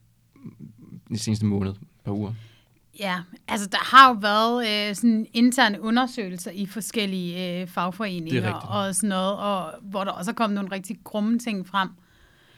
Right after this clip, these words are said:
Speaker 2: Og så vil jeg faktisk sige, i, i relation til vores, øh, diskussion sidst, om, om, øh, det her bare var sådan en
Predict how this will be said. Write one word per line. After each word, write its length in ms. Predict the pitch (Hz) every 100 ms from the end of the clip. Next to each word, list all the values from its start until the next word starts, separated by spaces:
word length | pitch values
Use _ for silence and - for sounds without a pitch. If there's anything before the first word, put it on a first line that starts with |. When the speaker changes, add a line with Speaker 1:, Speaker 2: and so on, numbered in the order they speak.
| - - -
Speaker 2:
Og 60 | 214
så 40 |
vil 40 | 262
jeg 80 | 247
faktisk 320 | 220 233 -
sige, 280 | 254 269 269
i, 500 | 254 226 226 196 233
i 40 | 226
relation 500 | 214 208 - 262 240
til 140 | 233
vores, 360 | 208 202 196 226
øh, 120 | 202
diskussion 640 | 208 - 220 247 220 202
sidst, 560 | - 302 311 - - -
om, 220 | 226 226 226
om, 340 | 220 208 202
øh, 200 | 196 196 185
det 100 | 220
her 120 | 214
bare 220 | 202 190
var 100 | 214
sådan 160 | 220
en 60 | 226